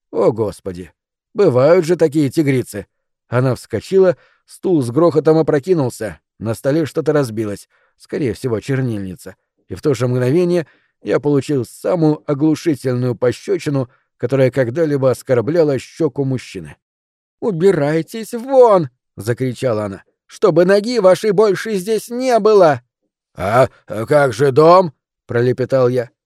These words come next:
«Я лучше устрою в нем приют для бродячих собак,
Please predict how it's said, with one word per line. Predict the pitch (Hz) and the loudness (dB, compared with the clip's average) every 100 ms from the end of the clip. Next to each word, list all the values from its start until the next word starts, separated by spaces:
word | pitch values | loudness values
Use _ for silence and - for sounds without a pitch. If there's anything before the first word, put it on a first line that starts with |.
| _ _ - | _ _ -10
«Я | 113 117 | -2 0
лучше | 127 131 147 | -2 -4 -6
устрою | 139 - 165 143 | -6 0 4 4
в | 120 | 2
нем | 160 135 | -2 0
приют | 151 165 156 | 0 2 4
для | 147 | 4
бродячих | 160 147 160 - 190 | 2 2 2 2 -4
собак, | - 196 180 156 | 2 2 4 2